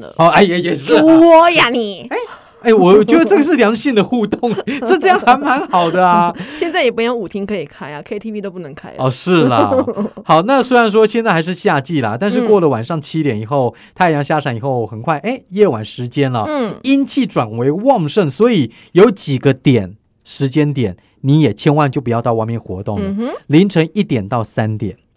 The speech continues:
Speaker 1: 哦。
Speaker 2: 晚上七点到九点。
Speaker 1: 嗯。
Speaker 2: 然后还有晚上九点到十一点，那废话，整个晚上都不要出去啊。
Speaker 1: 哎，那怎么办？
Speaker 2: 啊？
Speaker 1: 怎么办？你在上班哎。
Speaker 2: 是。对啊，我永远都在外面啊。
Speaker 1: 那怎么办？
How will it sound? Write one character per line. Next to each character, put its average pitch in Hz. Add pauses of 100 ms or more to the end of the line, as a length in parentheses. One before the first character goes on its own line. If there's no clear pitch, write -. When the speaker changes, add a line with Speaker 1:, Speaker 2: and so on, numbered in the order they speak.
Speaker 1:
哦。 196
Speaker 2:
晚 139
上 185
七 -
点 123
到 131
九 113
点。 104 (320)
Speaker 1:
嗯。 208
Speaker 2:
然 135
后 147
还 139
有 127
晚 113
上 156
九 135
点 113
到 127
十 113
一 107
点， 104
那 151
废 160
话， 147
整 131
个 123
晚 120
上 151
都 139
不 135
要 233
出 233
去 339
啊。 339
Speaker 1:
哎， - (220)
那 131
怎 -
么 -
办？ -
Speaker 2:
啊？ -
Speaker 1:
怎 233
么 240
办？ 277
你 220
在 294
上 285
班 247
哎。 208
Speaker 2:
是。 -
对 135
啊， 120
我 117
永 127
远 131
都 120
在 120
外 117
面 -
啊。 -
Speaker 1:
那 -
怎 285
么 233
办？ 247